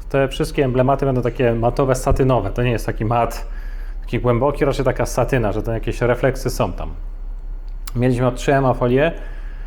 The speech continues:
w sprayu, która, y, po nałożeniu była połyskiem.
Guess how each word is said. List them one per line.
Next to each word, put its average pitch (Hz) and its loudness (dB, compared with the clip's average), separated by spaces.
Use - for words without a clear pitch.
w - -6
sprayu, 151 4
która, 151 4
y, 127 4
po 156 4
nałożeniu 139 4
była 123 2
połyskiem. 131 2